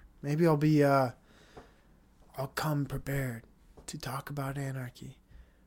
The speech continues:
What song should I end with? Um,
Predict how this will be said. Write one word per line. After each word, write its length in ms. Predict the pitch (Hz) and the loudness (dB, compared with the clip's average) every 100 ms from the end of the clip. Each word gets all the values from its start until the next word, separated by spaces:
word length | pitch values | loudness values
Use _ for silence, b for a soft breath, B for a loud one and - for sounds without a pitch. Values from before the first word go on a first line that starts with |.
| b - | b -10
What 180 | 185 | -6
song 360 | - - 151 156 | -4 0 2 2
should 180 | - 143 | 0 0
I 80 | 131 | -2
end 260 | 147 135 | -4 -6
with? 300 | 131 113 - _ _ - | -6 -10 -14 _ _ -12
Um, 840 | 135 143 147 151 151 151 156 151 | -8 -4 -2 -2 -2 0 -2 -2